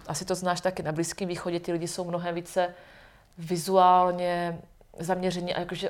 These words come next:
akceptují jako mnohem silnější vizuální zobrazení než my. Takže ten monument je plnej prostě portrétů lidí, kteří byli,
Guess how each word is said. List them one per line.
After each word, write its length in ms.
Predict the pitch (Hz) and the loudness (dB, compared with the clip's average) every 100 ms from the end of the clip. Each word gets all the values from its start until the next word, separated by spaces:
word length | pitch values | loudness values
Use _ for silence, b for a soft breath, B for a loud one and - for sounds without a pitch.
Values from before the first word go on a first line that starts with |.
| - | -6
akceptují 800 | 180 - - - 190 190 185 180 b b b b b | -8 -8 -12 -8 -2 0 0 -4 b b b b b
jako 180 | 180 202 | -6 -2
mnohem 240 | 196 202 202 | 0 0 0
silnější 500 | - 196 202 - 190 | -2 0 0 0 0
vizuální 400 | 175 185 190 185 | 2 2 2 -2
zobrazení 440 | 180 190 180 185 | 0 0 0 -2
než 200 | 190 175 | -2 -2
my. 240 | 160 151 b b b b b | -6 -8 b b b b b
Takže 200 | - 185 | -6 -4
ten 140 | 214 196 | -2 0
monument 460 | 190 190 190 185 190 | 0 4 4 2 0
je 80 | |
plnej 760 | 185 - - 185 185 180 185 190 | -4 -8 0 2 4 4 2 -4
prostě 420 | - 175 - 185 | -8 -10 -6 -6
portrétů 840 | 185 - 185 180 185 180 180 185 | -8 -2 -2 0 -2 -2 -4 -4
lidí, 420 | 185 180 165 170 170 | -4 -4 -6 -8 -8
kteří 320 | - 180 190 | -8 -6 -4
byli, 240 | 180 175 | -4 -6